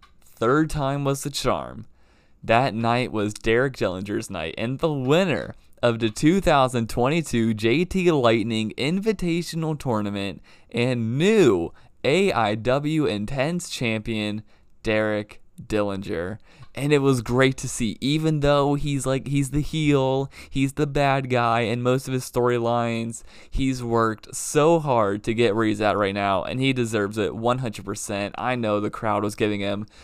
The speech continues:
his just due, uh, applause for it all. And I mean, I know, all right, I'ma shoot real quick. You know, there's a shoot, what's about to come out of my mouth.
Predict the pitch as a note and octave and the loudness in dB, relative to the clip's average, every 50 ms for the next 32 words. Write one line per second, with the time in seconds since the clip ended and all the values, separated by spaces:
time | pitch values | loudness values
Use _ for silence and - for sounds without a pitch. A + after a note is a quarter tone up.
0 | - - - - A2+ G#2+ G#2 G#2 G#2+ G#2 A#2 B2 C3 C#3+ E3 D#3+ - - - B2+ | -20 -10 -4 -2 0 0 0 -2 -4 0 2 4 4 4 2 0 -4 -6 -2 0
1 | B2 A2+ G#2+ G2 F#2+ - - - - - A2 G#2 G2+ E2+ D#2 - - - - G#2+ | 2 2 2 0 -2 -4 -8 -10 -2 2 2 4 4 4 2 -2 -4 -4 -2 0
2 | G#2 G2 G2 G2 G2 G2+ G#2 - - - - - - - _ - - A#2+ G#2+ G2+ | 2 2 2 2 0 -2 -4 -8 -12 -16 -20 -20 -20 -20 _ -10 -6 -2 -2 -2
3 | G2 G2 G2 F#2+ F#2+ F2+ F2+ A2 - - - - - - - - _ - - - | 0 0 0 0 0 -2 -4 -8 -14 -18 -20 -20 -20 -20 -20 -20 _ -8 -4 -2
4 | B2 B2+ B2+ B2+ A#2+ B2+ B2+ B2+ B2+ B2+ B2+ B2+ B2 - - - - - - - | 0 0 0 0 0 0 -2 -2 -2 -2 -2 -4 -6 -10 -12 -16 -18 -18 -6 -2
5 | - C3 C3+ D3+ D#3 C#3 G#2 - - A2 G#2 - - - G#2+ A#2 B2 B2 - - | 0 2 4 4 6 4 4 4 2 0 -2 -2 -2 0 0 2 2 0 0 2
6 | - C#3 C3+ A2 - G2 A2+ A2 G#2 F#2+ G2 - A2+ F2 - - A2 G#2+ G#2 G#2 | 2 2 2 2 2 0 0 2 2 0 0 0 -2 -2 -2 -2 -2 -2 0 0
7 | G2+ G2+ G2 G2 G#2 - - - - - - - - C3+ A#2+ - - - A#2 A2 | -2 -2 -4 -6 -6 -8 -12 -18 -14 -12 -6 -2 0 2 2 2 2 2 2 4
8 | - G#2+ G#2+ - - - - A2+ G#2+ G#2+ G2 G2 G2+ G2 G2 G2+ F#2+ F2+ E2+ A#2 | 4 4 2 2 0 -2 0 2 2 2 2 0 -2 -2 -2 -2 -2 -2 -2 -2
9 | - - | -4 -6